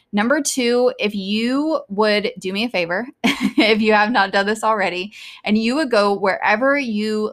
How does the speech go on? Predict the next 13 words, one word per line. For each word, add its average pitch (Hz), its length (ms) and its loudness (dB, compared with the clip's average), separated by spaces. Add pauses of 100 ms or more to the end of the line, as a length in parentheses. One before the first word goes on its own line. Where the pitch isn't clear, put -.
listen 208 580 -6
to 214 140 -8
podcasts 190 560 -4
at, - 200 -6
if - 140 -12
you 208 160 -6
would 269 240 -6
go 190 480 2
and 190 300 -8
leave 180 500 -6
a 175 180 -6 (100)
five-star 220 680 0
rating 175 480 -6